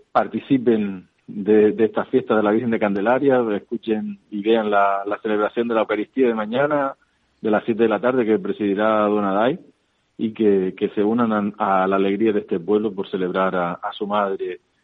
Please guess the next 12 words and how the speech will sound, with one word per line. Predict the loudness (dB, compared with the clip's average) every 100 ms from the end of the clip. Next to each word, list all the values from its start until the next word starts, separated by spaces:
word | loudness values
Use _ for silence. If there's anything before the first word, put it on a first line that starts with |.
| _ -6
y | -2
patrona, | -2 -2 -2 -2
que | -4 -4
lo | -4
está | -4 -2 2 2 0 -2
preparando | -4 -2 0 0 0
ya | 0 0
en | 0 -2
estas | -4 -4
vísperas | -2 -2 -2 0
de | 0
hoy, | 2 2 0